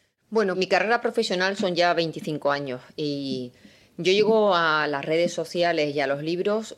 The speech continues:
por fluir. Yo siempre digo que, que yo he hecho pocas cosas forzando. Yo creo que todo aquello que fuerzas al final es como encorsetarte y revientas.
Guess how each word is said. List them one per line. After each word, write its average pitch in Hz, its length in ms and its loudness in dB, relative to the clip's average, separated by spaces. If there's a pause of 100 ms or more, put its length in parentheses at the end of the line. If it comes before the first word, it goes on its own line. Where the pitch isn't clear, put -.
(120)
por 160 180 2
fluir. 156 460 -2 (300)
Yo 160 100 -4
siempre 165 220 -2
digo 165 200 2
que, 156 280 0 (320)
que 185 100 2
yo 196 60 6
he - 20 2
hecho 202 160 0
pocas 196 240 -4
cosas 185 300 -2
forzando. 147 680 -2 (100)
Yo 160 140 -4
creo 165 140 0
que 170 100 -4
todo 175 140 2
aquello 165 260 2
que 160 120 0
fuerzas 160 300 -4
al 156 100 -4
final 151 400 -2
es - 120 -10
como 156 200 -4
encorsetarte 151 760 -2
y 156 40 -2
revientas. 165 680 -2